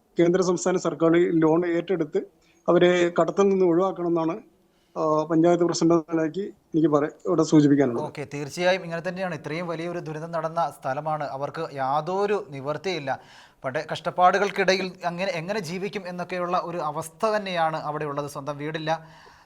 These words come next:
Speaker 2: സ്വന്തം കൃഷിസ്ഥലങ്ങളില്ല, ഒന്നുമില്ല. അപ്പോഴാണ് ബാങ്ക് വായ്പ തിരിച്ചടയ്ക്കണമെന്ന വലിയൊരു വാള് തലയ്ക്ക് മുകളിൽ ഇങ്ങനെ, ഏ, വന്നിരിക്കുന്നത്. എന്തായാലും, ആ, നിങ്ങൾ പ്രക്ഷോഭ പരിപാടികളോ സമരങ്ങളോ എന്തെങ്കിലുമൊക്കെ ആലോചിക്കുന്നുണ്ടോ?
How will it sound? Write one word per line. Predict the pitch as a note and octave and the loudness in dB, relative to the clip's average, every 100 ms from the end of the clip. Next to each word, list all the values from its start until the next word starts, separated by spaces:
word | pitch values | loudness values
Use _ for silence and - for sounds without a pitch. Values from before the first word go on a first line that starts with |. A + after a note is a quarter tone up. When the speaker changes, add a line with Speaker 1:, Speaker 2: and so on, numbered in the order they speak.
| - | -12
Speaker 2:
സ്വന്തം | F#3 F#3+ F3+ | -8 -6 -6
കൃഷിസ്ഥലങ്ങളില്ല, | F#3 A3 - A#3 A3+ G3+ F#3 F3 | -4 -4 -2 0 0 -2 0 0
ഒന്നുമില്ല. | E3+ E3+ F3+ E3 | -2 -8 -6 -2
അപ്പോഴാണ് | D3+ D3+ F3 F3 F3 D3+ | -2 0 0 2 2 -2
ബാങ്ക് | C#3 C#3+ D#3+ | 0 -2 -2
വായ്പ | E3+ F3 F3 | -2 -2 -2
തിരിച്ചടയ്ക്കണമെന്ന | D#3 C3+ D#3+ D3+ D3+ D#3 D3+ B2 | -8 -10 -10 -8 -6 -6 -4 -6
വലിയൊരു | B2 D3+ F#3+ E3 C#3+ | -8 -8 -8 -6 -8
വാള് | A#2 C3 C#3 E3+ D#3 - B2 | -4 2 4 4 2 -4 -8
തലയ്ക്ക് | B2+ C3 D3+ | -8 -8 -8
മുകളിൽ | C3 C3 D#3 D3 B2+ | -6 -4 -4 -4 -10
ഇങ്ങനെ, | B2 B2+ A#2+ B2 | -14 -12 -14 -14
ഏ, | B2 | -14
വന്നിരിക്കുന്നത്. | A2 A2+ C3 B2 A#2 A2 - _ - - _ _ | -14 -14 -14 -12 -14 -16 -20 _ -20 -20 _ _
എന്തായാലും, | E3+ G3+ G#3+ F#3 | 0 2 4 4
ആ, | F3+ F3+ F3+ F3 F3+ | 6 8 8 6 2
നിങ്ങൾ | F#3 A3 | 0 0
പ്രക്ഷോഭ | G#3+ F#3+ A3 A3 | 0 0 2 2
പരിപാടികളോ | A3+ A3+ A3+ A#3 | 4 4 6 4
സമരങ്ങളോ | A3 F#3+ G3 G#3+ G#3+ | 2 -2 -2 0 0
എന്തെങ്കിലുമൊക്കെ | F#3 G#3 G#3+ G#3+ | 0 -2 0 2
ആലോചിക്കുന്നുണ്ടോ? | F3+ G3 G#3+ G#3 F3 B2 - | 2 0 -4 -4 -2 -2 -4